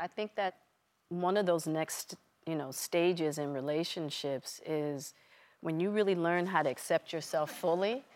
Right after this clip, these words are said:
you really learn how to accept your partner fully as well. You know, and that's been a journey all in itself. And you learn how to accept everyone else, you know, even when you're dealing with their shadow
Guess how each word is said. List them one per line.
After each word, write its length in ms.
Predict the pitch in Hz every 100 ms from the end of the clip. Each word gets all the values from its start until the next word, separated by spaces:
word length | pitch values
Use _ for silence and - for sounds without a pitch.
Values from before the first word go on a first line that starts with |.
| - - _
you 180 | 196 196
really 260 | 190 180 170
learn 440 | 170 175 180 170
how 200 | 175 160
to 160 | - 147
accept 420 | - - 156 -
your 100 | 147
partner 440 | - 151 135 160 143
fully 480 | - 151 135 127 - _ -
as 220 | 165 160
well. 300 | 151 127 - - _ _ _ _
You 140 | - 170
know, 180 | 156 151
and 120 | 151
that's 200 | 156 151
been 180 | 165 147
a 80 |
journey 460 | 147 147 147 143 139
all 240 | - 147 143
in 100 | 135
itself. 680 | 135 - 143 135 131 - - _ - -
And 140 | 233
you 80 | 226
learn 320 | 202 208 214
how 140 | 214
to 60 | 185
accept 600 | 160 - 180 160 - - - _ -
everyone 420 | 160 156 147 139
else, 460 | 143 165 123 - - _ _ _ _
you 140 | 220 151
know, 380 | 143 147 160 196 _ - - - _ _ -
even 260 | 202 196
when 160 | 196 180
you're 80 | 175
dealing 320 | 165 170 185
with 160 | 165 -
their 140 | 127
shadow 460 | 127 - 107 - -